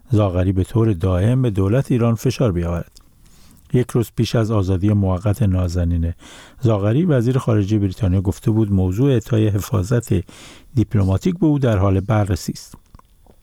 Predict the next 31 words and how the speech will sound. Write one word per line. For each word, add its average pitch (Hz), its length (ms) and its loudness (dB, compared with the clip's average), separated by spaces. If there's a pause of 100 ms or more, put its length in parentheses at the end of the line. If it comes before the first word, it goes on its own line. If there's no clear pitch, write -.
(960)
نازنین 110 500 0
زاغری، 92 460 0
کارمند 104 540 0
بنیاد 98 360 0
خیریهٔ 98 440 0
تامسون 92 580 -2
رویترز 95 500 0 (420)
که 147 100 2
به 131 60 2
اتهام 117 300 0
جاسوسی 107 520 -2
در 180 120 2
ایران 92 320 2
به 87 60 -2
پنج 95 240 0
سال 101 200 -2
زندان 107 340 2
محکوم 113 300 0
شده، 143 300 0 (360)
پس 127 220 0
از 98 200 0
دو 92 120 0
سال 92 240 -2
حبس، 143 420 0
روز 104 240 2
پنجشنبه 101 720 0 (460)
به 110 220 2
مرخصی 101 800 0
سه 135 200 0
روزه 120 260 0
رفت. - 380 -10